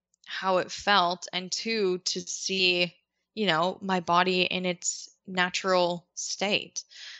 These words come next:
There is times when I second guess myself and I ask, "Should I just conform? Should I just,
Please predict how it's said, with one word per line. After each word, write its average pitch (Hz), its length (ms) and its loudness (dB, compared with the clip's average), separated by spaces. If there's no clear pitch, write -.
There 226 240 4
is 269 220 0
times 208 600 2
when 170 300 -2
I 170 200 -4
second 226 360 -2
guess 180 240 0
myself 170 480 -2
and 139 100 -6
I 143 60 0
ask, 196 380 0
"Should - 180 -4
I 262 100 -4
just 220 240 -4
conform? 180 600 -4
Should 220 180 -4
I 254 80 -2
just, 208 400 0